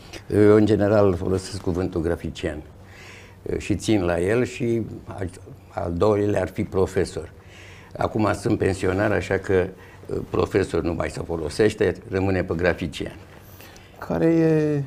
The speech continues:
Speaker 2: diferența? Nu, nu fac o schiță, o grafică, toți înainte să se apuce de un, uh, proiect?
Speaker 1: E, da, nu e grafică, atunci e desen.
Speaker 2: Da.
Speaker 1: Și, e,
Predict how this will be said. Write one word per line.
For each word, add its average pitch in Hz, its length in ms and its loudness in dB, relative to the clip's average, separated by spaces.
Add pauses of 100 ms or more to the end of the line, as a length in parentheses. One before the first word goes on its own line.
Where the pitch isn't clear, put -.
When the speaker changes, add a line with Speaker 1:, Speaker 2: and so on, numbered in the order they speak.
(260)
Speaker 2:
diferența? 127 600 -4 (420)
Nu, 127 360 0
nu 127 220 0
fac 131 360 -2
o 120 120 2
schiță, 143 480 -6
o 117 260 2
grafică, 123 640 -2 (460)
toți 120 460 -2
înainte 113 420 0
să 110 320 -2 (300)
se - 120 -8
apuce - 360 -6
de 107 80 0
un, 110 260 0
uh, 104 240 -2
proiect? 131 560 2
Speaker 1:
E, 98 460 4
da, 95 320 2
nu 110 180 2
e 107 300 2
grafică, 101 600 0
atunci 110 320 -2
e 104 100 -2
desen. 90 420 -2 (560)
Speaker 2:
Da. - 60 -8 (380)
Speaker 1:
Și, - 340 -10
e, 95 840 2